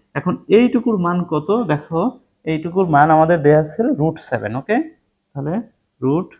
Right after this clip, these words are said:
সেভেন, এর উপরে আছে স্কয়ার মাইনাস এটার মান হচ্ছে রুট ফাইভ, এটার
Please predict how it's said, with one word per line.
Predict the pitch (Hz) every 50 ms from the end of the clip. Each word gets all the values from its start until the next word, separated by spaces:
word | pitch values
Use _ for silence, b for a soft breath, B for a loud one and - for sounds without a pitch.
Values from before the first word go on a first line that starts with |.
| _ _ _ _ _ _ _ _ _ _ -
সেভেন, | 135 127 120 123 123 131 147 151 - _ _ _ _ _ _ _ _ 131
এর | 131 131 127
উপরে | 127 127 127 - 131 131 127 127
আছে | 127 - 131
স্কয়ার | - - - _ - 135 127 127 139 156 180 180 - _ _ _ _ - 131 127
মাইনাস | 110 110 117 131 151 180 180 -
এটার | - 175 185 180
মান | 185 175 170 165 156
হচ্ছে | 156 - - 151 156 156 - _ _ _ _ _ _ _ -
রুট | 127 131 131 127 127 127 - _ _ _ _ -
ফাইভ, | 131 123 110 113 131 151 170 - - _ _ _ _ _ _ _
এটার | _ - 135 127